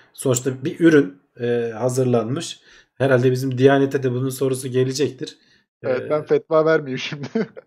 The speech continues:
Speaker 2: <laughs> Onu hocalar versin.
Speaker 1: Ben ama hani doğrudan şeye gireceğini düşünmüyorum. Hani bu eskisi gibi hani böyle hayvan kestirirken işte besmele getirilmeli falan, işte bir, bir Müslümanın kesmesi lazım falan gibi hani belli kriterleri var ya, işte helal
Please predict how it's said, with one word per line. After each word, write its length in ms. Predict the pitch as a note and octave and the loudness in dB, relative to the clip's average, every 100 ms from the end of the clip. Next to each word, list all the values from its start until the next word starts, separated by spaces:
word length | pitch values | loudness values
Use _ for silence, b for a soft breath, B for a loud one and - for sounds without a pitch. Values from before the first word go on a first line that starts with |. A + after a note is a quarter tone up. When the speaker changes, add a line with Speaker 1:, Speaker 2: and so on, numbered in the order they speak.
| - | -20
Speaker 2:
<laughs> 460 | F#3 B3 G#3+ _ | -18 -16 -18 _
Onu 260 | A#3+ E3 D3 | -8 -4 0
hocalar 500 | D3 D3 C#3+ C#3+ C#3 | 4 4 6 4 4
versin. 380 | C3 - - - A#2 A2 | 4 2 -2 -8 0 4
Speaker 1:
Ben 140 | G3+ | 6
ama 180 | A3+ G3 | 4 0
hani 200 | G3 F3 | -2 0
doğrudan 360 | F3 F#3+ F3+ F#3+ | 0 0 -2 -4
şeye 260 | F#3+ F3+ | -4 -4
gireceğini 400 | F3 E3+ D#3+ E3+ | -2 -4 -4 -8
düşünmüyorum. 340 | D3+ D#3 A2 G#2+ | -8 -10 -8 -6
Hani 100 | A2+ | -4
bu 220 | B2 B2 b b b _ _ _ | -6 -6 b b b _ _ _
eskisi 420 | B2 A#2+ C3 D#3+ | -6 -6 -10 -12
gibi 160 | C3+ B2 | -10 -8
hani 160 | A2 A2 | -6 -6
böyle 120 | A2+ | -6
hayvan 360 | A2 A#2 A#2+ A#2 | -6 -6 -8 -8
kestirirken 540 | A#2 - A#2 - A2+ | -10 -12 -16 -14 -14
işte 360 | G#2 - A2 G#2 b b b - | -12 -10 -12 -12 b b b -4
besmele 380 | A#2 - A#2 A2+ | -4 -2 -6 -4
getirilmeli 600 | A2+ - A2+ G#2+ G#2+ G#2 | -6 -8 -8 -8 -8 -8
falan, 220 | G#2+ G#2+ | -8 -10
işte 220 | G2+ - | -10 -10
bir, 100 | G#2+ | -10
bir 80 | G#2 G#2 A2 | -10 -10 -10
Müslümanın 520 | A2 G#2 A#2+ A#2 A#2 | -8 -10 -8 -6 -6
kesmesi 500 | - A2+ - A2 - | -6 -6 -6 -10 -10
lazım 220 | A2+ A2 | -8 -8
falan 240 | - A#2 A#2 | -8 -8 -8
gibi 140 | A2+ | -8
hani 140 | A2+ A2 | -8 -4
belli 240 | A#2+ B2 | -4 -4
kriterleri 600 | B2+ A#2+ A#2+ B2 B2 B2+ | -2 -2 -2 -4 -4 -6
var 160 | E3+ D#3 | -6 -6
ya, 60 | |
işte 180 | G2 - | -10 -14
helal 340 | G2+ A2 A2 | -14 -10 -8